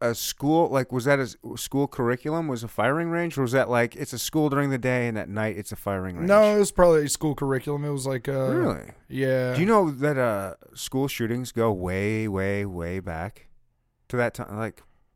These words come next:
Speaker 1: way back.
Speaker 2: Oh, really?
Speaker 1: Cra-, it's amazing. I, you would think they'd be just kind of, like, Columbine-ish. It goes way back.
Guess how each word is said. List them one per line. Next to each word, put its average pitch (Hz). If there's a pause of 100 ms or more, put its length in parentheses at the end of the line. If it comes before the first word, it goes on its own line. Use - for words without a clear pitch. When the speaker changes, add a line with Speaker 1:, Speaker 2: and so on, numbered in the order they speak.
(240)
Speaker 1:
way 120
back. 98 (200)
Speaker 2:
Oh, 175
really? 156 (300)
Speaker 1:
Cra-, 131
it's 113
amazing. 110 (120)
I, 110
you 117
would 110
think 120 (380)
they'd 113
be 117
just 113
kind 113
of, 98
like, 101
Columbine-ish. 135 (840)
It 127
goes 135
way 101
back. 80